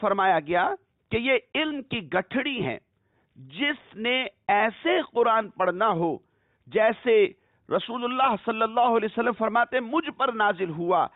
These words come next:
تو اسے چاہیے کہ عبداللہ ابن مسعود رضی اللہ تعالی عنہ سے آ کر پڑھے۔ حضرت عبداللہ ابن مسعود رضی اللہ تعالی عنہ فرماتے ہیں، "لوگو، اگر کل کائنات کا علم سیکھنا چاہتے ہو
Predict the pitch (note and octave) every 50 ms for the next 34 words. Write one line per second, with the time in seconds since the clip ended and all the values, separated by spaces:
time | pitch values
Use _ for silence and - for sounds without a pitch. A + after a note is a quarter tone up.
0 | _ _ _ _ _ _ _ - F3 F#3+ F#3+ - G#3+ G3 D#3 - F3 D#3+ D#3 D3+
1 | D3 D#3 G3+ A3 A#3 - - G#3+ - - - F3 E3 D3 D3+ A3 A#3+ A#3+ A3 G#3
2 | F#3+ B2+ A#2 E3+ E3 D3+ C#3 C#3 D3+ - - - - - - A#3+ C#4 C#4+ C#4+ A#3+
3 | G3 F#3 E3+ E3 E3+ E3+ D#3+ D#3 E3 E3+ F3 D#3 D3 C#3+ - D3 C#3+ D#3+ D#3+ F3+
4 | - - _ - C#3+ C3 A#2 B2 A#2+ C#3 G#3 A#3+ B3 - F#3 D#3+ C#3+ B2 A#2 -
5 | - - - - - - - D#3+ - _ _ _ _ _ _ _ _ _ - C3
6 | E3+ F#3 F#3 - F#3+ F#3 D#3+ C#3+ E3 G3 F#3+ G3 F#3+ E3 E3+ F#3 E3+ D#3+ D#3+ -
7 | - - F3+ A#3 B3+ G3 G3+ F#3 F3 D#3 D#3+ D#3+ D#3 E3 F3 F#3 F3 D#3+ D#3+ -
8 | - D3+ D3 D#3 F3+ F#3 F#3+ E3+ D#3+ - - C#3+ C3+ D3+ F#3 G#3 - - G3+ D#3
9 | C#3+ - - _ _ - - - _ _ - A2+ D3 E3+ G3+ A3+ A3+ G#3 A#3 C4+
10 | C#4+ D4 C#4+ C4+ - - _ _ _ _ _ _ - F#3+ G3+ G#3 B3+ C4 B3 A#3+
11 | - _ _ _ - - D4+ E4 D#4+ D#4 C#4 - - _ - G3 F3+ F3+ F3+ F#3
12 | F#3 F#3 F#3 G3 A3 A#3+ C4 C#4 C4 - _ - A3+ G#3 G#3 B3+ C4+ C4+ B3 A3
13 | - - - A#3 A#3 C4 - D4+ D4+ E4 D#4 A3+ - - F#3+ F3+ E3+ - - G3
14 | G3+ D#3+ D#3+ D#3+ -